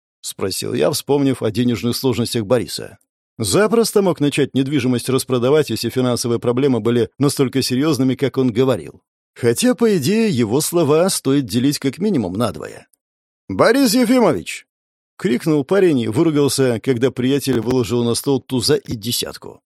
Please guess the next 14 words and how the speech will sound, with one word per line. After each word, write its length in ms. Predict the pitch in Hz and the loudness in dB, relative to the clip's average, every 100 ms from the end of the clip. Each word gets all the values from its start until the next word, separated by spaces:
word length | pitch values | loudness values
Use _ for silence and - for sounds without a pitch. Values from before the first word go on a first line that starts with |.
| - | 0
"Опять 400 | 151 151 247 190 | 2 4 2 2
у 60 | |
тебя 200 | 160 160 | 0 2
очко, 280 | 151 - 117 | 2 0 -6
блин!" 420 | 82 156 123 78 - _ _ _ | -4 -4 -4 -8 -20 _ _ _
"Учись, 600 | 113 160 160 170 262 240 | -2 0 0 0 0 0
пока 320 | 160 190 160 139 | 0 0 2 2
живой!" 520 | 120 110 64 57 - _ _ _ - | 0 -2 -4 -10 -20 _ _ _ -10
самодовольно 840 | - 175 226 226 202 170 202 196 | -2 2 4 4 4 4 4 2
заявил 460 | 123 135 113 143 131 | 2 2 2 0 0
тип 240 | - 151 | -2 -4
с 80 | - | -4
крысиной 460 | 123 135 123 120 143 | -2 -2 0 2 0
мордой. 440 | 78 - - | -2 -8 -20